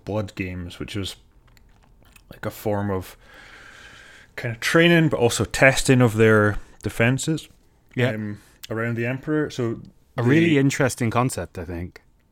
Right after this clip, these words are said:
Speaker 1: Yeah, so they, uh, they, so he, the other one, he, he got as further than anyone has ever got, I think, or at
Speaker 2: Yeah,
Speaker 1: least in
Speaker 2: that's right. And, and they're, they're, like, debriefing him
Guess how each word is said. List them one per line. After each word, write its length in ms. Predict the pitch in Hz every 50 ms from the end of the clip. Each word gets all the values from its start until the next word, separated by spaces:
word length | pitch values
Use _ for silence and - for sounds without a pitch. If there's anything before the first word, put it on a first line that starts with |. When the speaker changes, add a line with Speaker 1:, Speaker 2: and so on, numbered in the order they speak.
| _ _ _ _ - - _ -
Speaker 1:
Yeah, 100 | 151 127
so 140 | - 131
they, 320 | 123 143 151 156 151 135 -
uh, 340 | - 117 113 110 110 107 107 - _ _ _ _ _ _ _ _ _ _ _ _ _ _ _ _ _ _ _ _
they, 640 | 127 107 120 123 120 120 120 120 120 117 117 113 - - - _ _ _ _ _ _ _ _ _ _ _ _ _ _ _ _ _ _
so 140 | - - 123
he, 180 | 113 156 165
the 220 | 156 - 123 123 135
other 180 | 147 156 147
one, 200 | 131 131 127 120
he, 260 | - 113 - 151 156 156
he 240 | - - 147 147
got 220 | 135 139 135 113 110
as 100 | 117 -
further 460 | - - - - 127 131 131 120 113
than 160 | 107 107 107 104
anyone 400 | 107 110 107 107 104 104 104 95
has 200 | 95 104 101 98
ever 280 | 101 98 95 95 92
got, 460 | 92 95 - 117 120 113 95 85 - -
I 40 | 90
think, 440 | - - 98 90 90 - - - - - _ _
or 120 | - 104 95
at 40 | 104
Speaker 2:
Yeah, 200 | 104 98 95 92
Speaker 1:
least 120 | 90 85 - _ _ _ _ _ _ _
in 60 | 123 110
Speaker 2:
that's 200 | 98 104 - -
right. 260 | 110 101 98 95 92 - - _ _ _ - - -
And, 220 | - 110 107 117 139 -
and 220 | 123 113 110 104 - 117 - 127 - - - 117
they're, 280 | - 113 110 107 113 127
they're, 280 | 110 - 113 113 113
like, 180 | 107 104 101 - _ _
debriefing 600 | - 101 87 - 104 104 104 101 - - 117 104
him 300 | 95 110 110 104 110 110